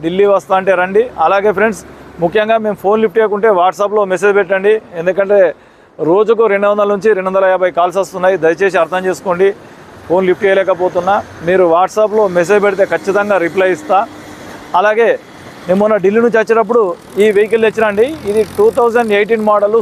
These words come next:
స్విఫ్ట్ డిజైర్ వీడీఐ. వెహికల్ చాలా బాగుంది, all ఒరిజినల్ పెయింట్, only బంపర్లు మాత్రమే కలర్ అయినాయి. రెండు కీస్ ఉన్నాయండి,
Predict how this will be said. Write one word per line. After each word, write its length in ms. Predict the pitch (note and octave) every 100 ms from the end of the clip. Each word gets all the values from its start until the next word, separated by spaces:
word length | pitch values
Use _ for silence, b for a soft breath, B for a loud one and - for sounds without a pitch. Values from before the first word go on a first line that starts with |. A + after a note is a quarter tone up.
| -
స్విఫ్ట్ 240 | G3 - A#3 G3
డిజైర్ 280 | E3+ A3+ F#3
వీడీఐ. 340 | G#3 G#3 F#3 B2 - - - - - - D#3+
వెహికల్ 340 | G3 G3+ A3 F3+ -
చాలా 260 | F3+ G3+ A3+ G#3+
బాగుంది, 400 | G#3+ A3 G#3+ A#3 A#3 - F3
all 180 | G#3 A#3 F#3
ఒరిజినల్ 360 | G3 F3 A3+ A3 G#3+
పెయింట్, 240 | G#3+ A#3 B3+ - - - - - - - - E3+ G3
only 240 | B3 C4 E3+
బంపర్లు 340 | F#3+ G3+ A3+ A3+
మాత్రమే 320 | A3 A3 A3 G3+
కలర్ 240 | G3+ G3+ G#3
అయినాయి. 280 | G#3 A#3+ C4+ - - B B - D#3+
రెండు 200 | F#3 A#3+ G3+
కీస్ 180 | A#3 A3
ఉన్నాయండి, 360 | G#3+ F#3 D3